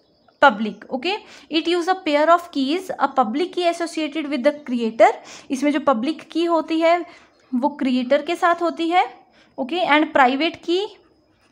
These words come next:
and जो प्राइवेट की होती है, ठीक है, वो होती है सेंडर के साथ, अ, सॉरी, रिसीवर के साथ। ये बहुत ही ज़्यादा इंपॉर्टेंट स्टेटमेंट है, एग्जाम में पूछा गया है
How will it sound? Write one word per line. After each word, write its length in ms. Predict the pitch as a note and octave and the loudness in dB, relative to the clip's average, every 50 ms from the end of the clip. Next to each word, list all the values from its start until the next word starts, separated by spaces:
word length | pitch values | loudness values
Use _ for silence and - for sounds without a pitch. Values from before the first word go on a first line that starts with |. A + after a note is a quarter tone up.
| _ _ - | _ _ -10
and 240 | - - C4 C#4 C4 | -4 -2 0 0 0
जो 100 | D4 D4+ - - - | 0 -2 -6 -8 -6
प्राइवेट 580 | - B3+ B3+ B3 B3 C4 C4+ D#4+ F4 F4 - - | -2 0 2 2 2 0 -2 -2 -4 -4 -6 -4
की 140 | - F4 F4+ | -4 -2 0
होती 360 | F#4 F4 D#4+ E4 D#4+ D#4+ D#4 | 0 -2 -2 -2 -2 -2 0
है, 180 | D#4 D#4+ F4 A#4 - - - - - - - _ | 2 2 2 0 0 -6 -18 -20 -20 -20 -12 _
ठीक 160 | - D#4 - E4+ | -4 -2 0 0
है, 120 | F#4 F#4+ | 0 0
वो 260 | D#4+ B3 C#4 D#4 E4+ F4+ | 2 2 2 2 2 2
होती 380 | F4+ F4+ D#4+ D#4+ D#4+ D#4 D4+ C#4 | 2 0 0 0 -2 -4 -4 -2
है 240 | C#4+ C4+ C4+ E4+ A#4 B4 - - _ - - _ _ | 0 2 2 2 0 -2 -6 -18 _ -20 -20 _ _
सेंडर 360 | - E4 D4+ D4+ D#4 E4+ E4+ | 0 2 2 4 6 4 4
के 140 | E4 D#4+ D4 | 4 0 -4
साथ, 320 | C#4+ C4+ G3+ F#3+ F#3+ - - | -2 -2 -4 -4 -6 -8 -4
अ, 220 | - A#3+ C4 C4 | -2 0 0 0
सॉरी, 360 | C4 B3+ C#4 B3+ D4+ F4+ A#4 A#4+ - - _ _ _ _ - | 0 0 0 0 0 -2 -2 -4 -8 -16 _ _ _ _ -4
रिसीवर 460 | - D4+ D#4 - E4+ E4 D#4 E4+ D#4 | -2 -2 0 0 0 2 4 4 4
के 140 | - C#4 B3+ | 4 0 -6
साथ। 400 | B3 B3 - - - - - _ _ _ _ _ _ _ _ _ _ _ _ _ _ _ _ _ _ _ _ _ _ _ _ _ _ _ _ _ _ _ _ _ _ _ _ _ - - _ - | -6 -6 -6 -8 -10 -14 -20 _ _ _ _ _ _ _ _ _ _ _ _ _ _ _ _ _ _ _ _ _ _ _ _ _ _ _ _ _ _ _ _ _ _ _ _ _ -20 -16 _ -4
ये 80 | C4+ D4 | -2 0
बहुत 260 | B3 D4+ D4 D4 D#4 | 2 2 2 2 2
ही 40 | F4+ | 2
ज़्यादा 220 | F4 F4+ E4+ E4+ F4 | 4 4 4 4 2
इंपॉर्टेंट 480 | F#4 F4+ D#4+ D#4 C#4 C#4+ D#4 E4+ E4+ | 0 0 2 2 2 2 0 -4 -6
स्टेटमेंट 520 | - - E4 D#4+ D#4 D#4+ D#4+ E4 E4 D#4+ F4 | -6 -6 -6 -6 -4 -2 -2 -2 0 2 2
है, 100 | F4+ G4 | 2 2
एग्जाम 300 | E4+ D4 D#4 D4 C#4+ C#4+ | 2 0 0 0 0 0
में 120 | D4+ D#4+ D#4+ | -2 -4 -4
पूछा 280 | E4 D#4 D4+ - E4 | -6 -6 -2 -2 0
गया 180 | D4+ D#4+ D4+ D4 | 2 2 2 2
है 220 | D4+ D4+ D4+ F4+ | 4 4 4 2